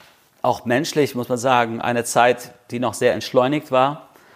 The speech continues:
Ähm, es gab halt nicht überall die Smartphones und allem. Ähm, ja, es war wahrscheinlich das letzte Jahrzehnt, wo, wo man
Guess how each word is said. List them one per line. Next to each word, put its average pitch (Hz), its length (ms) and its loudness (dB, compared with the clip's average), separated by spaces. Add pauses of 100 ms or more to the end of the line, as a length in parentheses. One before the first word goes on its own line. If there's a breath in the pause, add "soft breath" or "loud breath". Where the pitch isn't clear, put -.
(220 soft breath)
Ähm, 110 500 2
es - 200 -8
gab 120 220 2
halt 131 160 2
nicht 127 160 -8
überall 123 240 2
die 120 60 -2
Smartphones 117 840 0
und 113 200 -6
allem. 113 440 -2 (500 loud breath)
Ähm, 104 800 -2 (720)
ja, 123 360 2
es - 160 -10
war 113 160 2
wahrscheinlich 120 340 -2
das 110 160 -8
letzte 117 360 -2
Jahrzehnt, 120 600 -2
wo, 107 440 -4 (440 soft breath)
wo 107 100 -6
man 104 340 -6